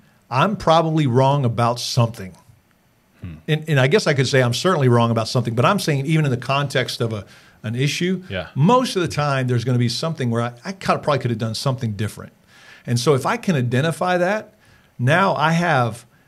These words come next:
Speaker 1: a, um, I hate to use the term weapon, but it's, it's like a positive weapon. It's a weapon for good, and that is an apology.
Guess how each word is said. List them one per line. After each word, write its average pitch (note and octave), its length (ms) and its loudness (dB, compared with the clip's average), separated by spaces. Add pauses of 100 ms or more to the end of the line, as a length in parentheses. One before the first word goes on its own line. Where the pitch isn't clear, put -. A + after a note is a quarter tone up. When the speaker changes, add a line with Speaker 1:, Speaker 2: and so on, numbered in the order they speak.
(160)
Speaker 1:
a, B2 460 2
um, A2 420 -4 (340)
I D3+ 120 -2
hate D#3+ 280 -2
to D3 60 -4
use C#3 200 -2
the A#2+ 80 -2
term A2 320 -2
weapon, A2+ 420 0
but C#3+ 200 -2
it's, C#3+ 200 -4 (220)
it's C3+ 160 -6
like D#3 180 2
a B2 60 -2
positive B2+ 540 0
weapon. A2 340 -4
It's C#3+ 180 -6
a B2 60 0
weapon C#3+ 340 0
for B2+ 140 0
good, A2+ 380 -6 (480)
and B2+ 160 0
that D#3 220 2
is B2 220 0
an A2+ 80 -8
apology. G2 640 -10